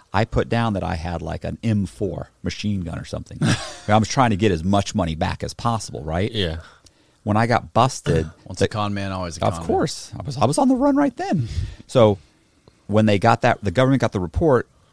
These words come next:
Speaker 1: and they were interviewing me, they said, "Well, you had a machi-, or you had a machine gun and, and a, and a nine millimeter." I said, "No, I didn't." They actually charged me with a, with a, with a, a gun charge. And I went, "It's called, uh, uh,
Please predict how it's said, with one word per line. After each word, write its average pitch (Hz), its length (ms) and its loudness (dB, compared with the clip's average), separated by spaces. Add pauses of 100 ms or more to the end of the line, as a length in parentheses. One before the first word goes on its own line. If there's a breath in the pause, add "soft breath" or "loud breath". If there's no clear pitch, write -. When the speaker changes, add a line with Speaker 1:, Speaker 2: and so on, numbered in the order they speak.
Speaker 1:
and 92 380 2
they 98 100 4
were 90 260 0
interviewing 101 460 2
me, 87 140 2
they 87 120 0
said, 85 200 -2
"Well, 87 160 2
you 92 240 -2
had 98 160 4
a - 20 2
machi-, - 300 -2
or 95 80 0
you 90 100 0
had 87 80 0
a 85 40 0
machine 104 320 -2
gun 127 260 0
and, 90 240 -2
and 87 160 0
a, 80 160 -2
and 85 140 -2
a - 20 -2
nine 101 340 0 (100)
millimeter." 107 300 0
I 85 40 -2
said, 80 200 -8
"No, 147 80 -4
I 185 60 -8
didn't." 76 260 -8 (720)
They 139 80 0
actually 160 220 0
charged 135 320 2
me 101 80 0
with 85 180 -4
a, 80 80 -6
with 87 220 -6
a, 78 300 -4 (300)
with 92 220 -4
a, 82 180 0
a - 80 -6
gun 131 220 0
charge. - 260 -10
And 92 80 -2
I 92 40 -2
went, 90 240 -8
"It's 95 160 -2
called, 101 280 2
uh, 82 220 0 (760 soft breath)
uh, 85 220 4